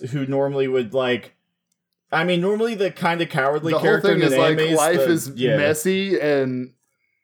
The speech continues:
Speaker 2: life is messy, and you should learn to accept yourself. That's really, I think, what the, the genuine message of this anime is.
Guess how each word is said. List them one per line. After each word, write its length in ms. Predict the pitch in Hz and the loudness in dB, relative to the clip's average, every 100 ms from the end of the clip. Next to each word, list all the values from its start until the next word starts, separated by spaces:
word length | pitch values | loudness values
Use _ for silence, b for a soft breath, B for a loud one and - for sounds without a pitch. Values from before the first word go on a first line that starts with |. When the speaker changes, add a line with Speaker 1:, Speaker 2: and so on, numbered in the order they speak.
| _ _ _ _ - | _ _ _ _ -4
Speaker 2:
life 300 | 139 170 175 | 0 0 0
is 120 | 160 | -2
messy, 340 | 156 156 160 147 | 0 0 0 -2
and 100 | 143 | -2
you 140 | 143 | -6
should 280 | - 143 117 | -4 -6 -2
learn 260 | 135 143 | -2 0
to 80 | 127 | 0
accept 420 | 120 - 127 123 110 | -2 -2 -2 -2 -6
yourself. 520 | 107 107 101 101 - | -8 -6 -6 -8 -6
That's 260 | 123 123 - | -4 -4 -6
really, 340 | 120 123 120 113 | -2 0 0 -2
I 60 | |
think, 360 | 113 123 117 - | -2 -4 -4 0
what 240 | 120 92 | 0 2
the, 200 | 117 107 - _ 113 | -4 -4 -16 _ -8
the 140 | 127 | -8
genuine 600 | 110 131 139 131 120 117 | -4 0 2 2 -2 -2
message 400 | 117 113 101 101 | -2 -4 -6 -10
of 100 | 98 | -6
this 160 | 107 107 | -4 -4
anime 280 | 101 101 101 | -8 -10 -10
is. 420 | 101 104 107 | -10 -8 -8